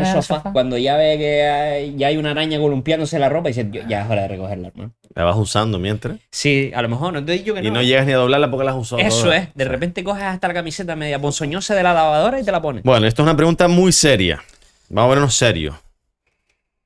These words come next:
Speaker 3: ¿Cuál es vuestro jugador preferido de Diablo?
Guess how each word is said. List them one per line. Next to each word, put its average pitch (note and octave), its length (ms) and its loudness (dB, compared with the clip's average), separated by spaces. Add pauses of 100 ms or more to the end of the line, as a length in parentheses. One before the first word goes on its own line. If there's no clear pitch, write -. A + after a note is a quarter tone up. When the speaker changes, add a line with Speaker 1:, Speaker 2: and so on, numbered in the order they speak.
Speaker 3:
¿Cuál D3 440 6
es C3 300 4
vuestro G#2+ 560 2
jugador A2 800 4
preferido G#2+ 680 0 (680)
de F2 200 -2
Diablo? D#2 580 0